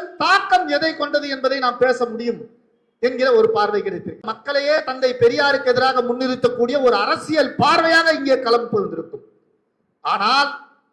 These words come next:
நான் உண்மையில் சொல்கிறேன், விடுதலை சிறுத்தைகள் கட்சி தலைவர் எழுச்சி தமிழர் அவர்கள் வைத்த தெளிவான சமூக பார்வை என்பது எதை நோக்கி நிறுத்தியது என்று சொன்னால், புரட்சியாளர் அம்பேத்கரும் தந்தை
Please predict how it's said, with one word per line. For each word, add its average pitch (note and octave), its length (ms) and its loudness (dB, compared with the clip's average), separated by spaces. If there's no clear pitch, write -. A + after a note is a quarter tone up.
நான் G3+ 220 0
உண்மையில் C#4 480 -2
சொல்கிறேன், A#3 480 4
விடுதலை D#4 380 0
சிறுத்தைகள் C#4 520 -4
கட்சி B3 240 0
தலைவர் A#3 400 2
எழுச்சி C4+ 280 0
தமிழர் D#4 460 4
அவர்கள் C#4 340 4
வைத்த D4+ 480 4
தெளிவான E4 540 4
சமூக D#4+ 420 2
பார்வை E4 460 2
என்பது C#4+ 380 0
எதை F4 300 4
நோக்கி D#4+ 380 4
நிறுத்தியது D4+ 560 -2
என்று C4 200 -4
சொன்னால், A#3+ 440 2
புரட்சியாளர் A#3 720 4
அம்பேத்கரும் C#4+ 680 2
தந்தை A#3 320 4